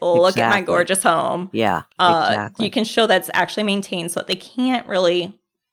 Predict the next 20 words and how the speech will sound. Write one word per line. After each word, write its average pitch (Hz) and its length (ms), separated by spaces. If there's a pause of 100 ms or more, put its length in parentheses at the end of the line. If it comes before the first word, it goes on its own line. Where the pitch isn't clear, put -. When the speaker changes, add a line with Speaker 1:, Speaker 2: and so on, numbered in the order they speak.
(540)
Speaker 1:
pull 220 480 (300)
funding 170 400 (200)
Speaker 2:
Right. 107 400
Speaker 1:
from 170 240
you. 147 140 (220)
Speaker 2:
Right, 95 340 (300)
right. 101 260 (1300)
So 190 560 (920)
trained 226 460
responders, 151 1080 (220)
um, 131 460 (140)
I 139 100
would, 143 280 (360)
I 151 80
would 147 220
think 165 260
that 147 280 (240)
there 147 160
would 127 260
be 123 560